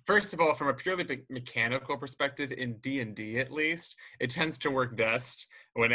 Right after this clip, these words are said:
everybody optimizes their own role as opposed to trying to play multiple roles.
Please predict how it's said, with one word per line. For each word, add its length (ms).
everybody 840
optimizes 640
their 180
own 220
role 400
as 140
opposed 340
to 60
trying 360
to 100
play 160
multiple 420
roles. 420